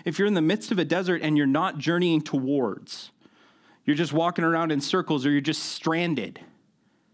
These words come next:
right? If you're not actually moving towards these things, then I don't know if you can really expect anything to ever change.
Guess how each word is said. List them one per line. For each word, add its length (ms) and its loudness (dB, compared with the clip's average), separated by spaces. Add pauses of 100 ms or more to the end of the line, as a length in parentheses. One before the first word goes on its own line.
(240)
right? 300 -2 (300)
If 140 -2
you're 100 4
not 200 2
actually 380 0
moving 360 2
towards 380 0
these 160 -2
things, 220 0
then 100 0
I 120 -4
don't 160 -2
know 120 0
if 120 -6
you 60 -4
can 120 -2
really 200 0
expect 360 -4
anything 280 0
to 60 0
ever 140 -4
change. 440 -14